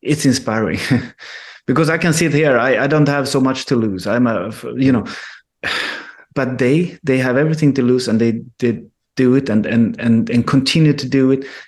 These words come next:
continue to go to these events and all these experts as well. I mean, they can lose their licenses. It's a, like, a psychologist or, and, and one doctor, and they can get in trouble for doing it as well. And, and that's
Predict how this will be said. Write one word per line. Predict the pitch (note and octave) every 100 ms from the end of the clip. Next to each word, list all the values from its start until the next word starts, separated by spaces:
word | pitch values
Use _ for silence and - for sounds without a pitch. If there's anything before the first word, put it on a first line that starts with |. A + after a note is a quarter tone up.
| -
continue | B2+ A#2+ D3 C#3
to | C3+
go | C3
to | C3 A#2+
these | A#2+ A#2
events | G#2+ B2+ B2+ -
and | A2 G#2 - - - - -
all | C3
these | B2 A#2+
experts | A#2 - - C#3 B2+
as | A2
well. | A2+ E3 G#3 - - -
I |
mean, | C3 C3 B2
they | B2
can | C3+ C3
lose | C3+ C3+
their | A#2
licenses. | A2+ D#3 E3+ C#3+ G#2 G2+
It's | A2+ -
a, | A2 G#2 - - -
like, | A#2+ A#2+
a | A2
psychologist | B2 - B2+ C#3+ C#3 D3 C#3+ -
or, | F2+
and, | E2 A2+ G#2
and | A2 G#2+ G#2 A#2
one | A2+ G#2+
doctor, | B2+ B2 - D3+ C#3+ C#3+ - - - -
and | A2
they | D#3+
can | G3+ F3
get | -
in | G#2
trouble | - F2 F2+
for | F2 F#2
doing | G2 F#2
it | F#2+
as | G2 A2
well. | C#3+ E3+ - _
And, | A2 B2+ -
and | C3 C3
that's | D#3+ E3+ -